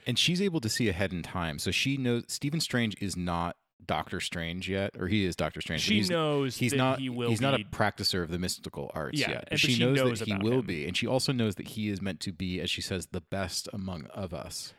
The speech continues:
Speaker 2: And so she realizes that if Strange gave Thanos the stone, there had to be a reason for it.
Speaker 1: Mm-hmm.
Speaker 2: And so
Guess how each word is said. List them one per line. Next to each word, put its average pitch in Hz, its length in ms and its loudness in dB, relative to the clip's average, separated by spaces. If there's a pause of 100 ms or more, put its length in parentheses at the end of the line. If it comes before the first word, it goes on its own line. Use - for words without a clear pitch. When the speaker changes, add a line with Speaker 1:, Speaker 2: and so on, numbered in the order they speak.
Speaker 2:
And 143 160 -2
so 151 140 2
she 185 380 -2
realizes 131 680 0
that 131 140 -6 (180)
if 185 220 2
Strange 135 500 -4 (160)
gave 143 280 -2
Thanos 120 320 -6
the 117 80 -8
stone, 113 440 -4
there 123 80 -2
had 135 200 -4
to 120 60 -4
be 117 120 -4
a 113 60 -4
reason 113 380 -4
for 101 240 -6
it. 101 180 -6
Speaker 1:
Mm-hmm. 85 280 -6
Speaker 2:
And 127 160 -4
so 117 400 0